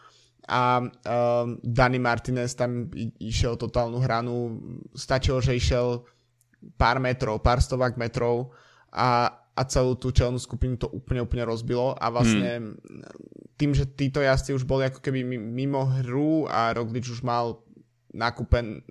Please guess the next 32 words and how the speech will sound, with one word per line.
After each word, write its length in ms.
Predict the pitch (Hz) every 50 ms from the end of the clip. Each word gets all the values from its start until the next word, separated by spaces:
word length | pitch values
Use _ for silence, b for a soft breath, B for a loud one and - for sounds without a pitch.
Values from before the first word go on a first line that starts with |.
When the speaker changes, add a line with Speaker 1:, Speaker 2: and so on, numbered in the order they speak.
| - -
Speaker 1:
nakúpené 480 | - - - - 117 - 107 107 104
v 120 | 110 - -
pozitívnom, 640 | - 120 110 113 117 - 123 113 120 123 127 135 147
<laughs> 480 | - - 127 131 - - - - _ -
že 80 | -
mal 160 | 131 131 131 127
zarobené. 640 | 120 123 123 127 131 123 131 131 131 131 151 B B B B B B B B B
V, 320 | - - - 101 131 127 120 131 127 127 123 127 123 123 120 107
v 320 | - - _ _ _ - -
tomto 240 | - 135 135 135 131
prípade 640 | - 131 131 - 131 127 131 127 127 113 - - - - - -
ten 80 | 131
časový 400 | 127 123 135 131 135 151 139 131
odstup, 320 | 127 123 - - 135 135 -
tak 80 | 127
tam 160 | - - 135
nebolo 320 | 131 131 123 107 135 131 131
nič 240 | 131 127 - - -
treba 240 | - 131 131 127
robiť, 320 | 127 131 123 123 - 113 120
takže 240 | 123 139 131 - -
to 160 | - 127 120
bola 160 | 131 123 123
totálne, 400 | - 131 123 - 143 135 123 120
že 80 | 127 -
udržiavacia 720 | - 101 127 123 123 127 131 117 117 113 - 123 110 107
etapa 240 | - 120 - - 82
podľa 240 | - 90 90 95 95
mňa 80 | 95
z 80 | - -
pohľadu 320 | - 107 117 117 110 113 113
Rogliča. 500 | 101 107 110 107 113 120 - - 110